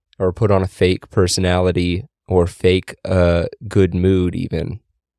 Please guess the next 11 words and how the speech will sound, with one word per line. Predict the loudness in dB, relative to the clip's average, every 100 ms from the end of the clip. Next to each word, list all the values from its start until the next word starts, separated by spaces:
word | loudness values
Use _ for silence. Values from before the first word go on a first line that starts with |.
| _
if | -8 -6
you're | -2 0
having | 2 0 0
a |
rough | 0 0 0
day. | 0 0 0 _ _ _ _ _
Just | -8 -2
be | 0
honest | 2 2 -2 -2
about | -4 -4
it. | -8